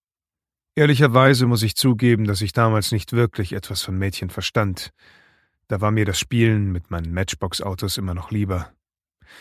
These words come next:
So hatte ich auch absolut keine Hintergedanken beim Vorbereiten unseres Nachtlagers.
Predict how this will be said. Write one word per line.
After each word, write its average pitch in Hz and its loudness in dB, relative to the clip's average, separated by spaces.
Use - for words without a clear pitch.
So 127 4
hatte 127 4
ich 139 -2
auch 127 -4
absolut 123 -4
keine 127 2
Hintergedanken 110 2
beim 95 -2
Vorbereiten 101 0
unseres 90 -8
Nachtlagers. 95 -4